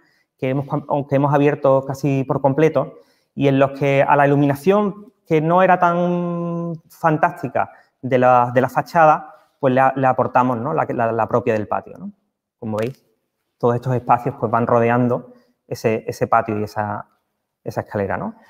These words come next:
Hasta llegar arriba, ¿no? Que, que en el caso de arriba, pues, había la posibilidad de haber construido allí una pequeña cocina, pero finalmente, con los medios disponibles,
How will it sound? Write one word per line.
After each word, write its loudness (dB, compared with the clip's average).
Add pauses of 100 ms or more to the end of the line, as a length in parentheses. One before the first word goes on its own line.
Hasta 0
llegar 4
arriba, 2
¿no? -6
Que, -6 (280)
que 4
en 2
el 0
caso 0
de 6
arriba, 4
pues, -6 (560)
había 4
la 0
posibilidad -2
de 0
haber -2
construido -4
allí -4
una -2
pequeña -4
cocina, -2
pero -2
finalmente, -2 (360)
con 2
los 4
medios 0
disponibles, -2